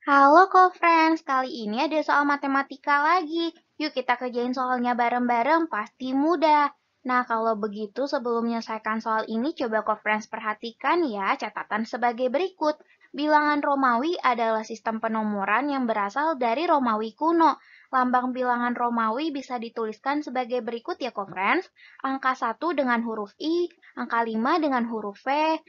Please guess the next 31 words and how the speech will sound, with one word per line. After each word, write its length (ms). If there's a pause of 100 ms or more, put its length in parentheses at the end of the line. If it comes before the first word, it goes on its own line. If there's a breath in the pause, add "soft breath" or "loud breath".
(140 soft breath)
sepuluh 400
dengan 400
X, 480
lima 320
puluh 240
dengan 400
L, 240 (240 loud breath)
seratus 480
dengan 400
C, 80 (240)
lima 240
ratus 400
dengan 400
D, 240 (240 soft breath)
seribu 480
dengan 320
M. 240 (240)
Dituliskan 720
dalam 320
huruf 320
kapital 560
seperti 560
ini, 160
co-friends. 640 (320 soft breath)
Lalu, 480
ada 400
aturan 400
dalam 320
penulisan 640
bilangan 400
Romawi. 560